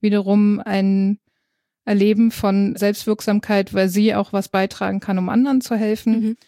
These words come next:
Speaker 1: Also es greift alles ineinander und ist, glaube ich, eine gute Motivation, dann auch dran zu bleiben.
Speaker 2: Mhm.
Speaker 1: Und wir hatten in der Session, dass die Menschen oft vielleicht noch denken,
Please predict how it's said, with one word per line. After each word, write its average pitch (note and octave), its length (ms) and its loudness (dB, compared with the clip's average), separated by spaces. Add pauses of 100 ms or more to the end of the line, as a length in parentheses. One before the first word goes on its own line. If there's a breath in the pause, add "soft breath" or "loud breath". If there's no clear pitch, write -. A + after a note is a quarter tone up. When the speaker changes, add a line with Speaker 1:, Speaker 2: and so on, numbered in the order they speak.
(220)
Speaker 1:
Also G3 200 0
es - 180 -6
greift G3 420 0
alles G#3 300 -2
ineinander A#3 720 0
und G#3 500 -2
ist, A3 160 -6
glaube G#3+ 180 0
ich, G#3 80 0
eine G#3+ 120 2
gute A3+ 200 -4
Motivation, G#3 680 0
dann G3+ 140 0
auch G3 100 -2
dran G3+ 300 0
zu G#3 160 -6
bleiben. F#3+ 440 0
Speaker 2:
Mhm. G#3+ 340 0 (240)
Speaker 1:
Und G3+ 180 0
wir G3+ 80 2
hatten G3+ 180 0
in G#3 140 0
der G#3 100 2
Session, G#3+ 720 0
dass G3+ 240 -2
die - 80 -6
Menschen G3+ 560 2
oft - 560 -10
vielleicht G3 520 -4
noch G3 280 -4
denken, G3+ 680 0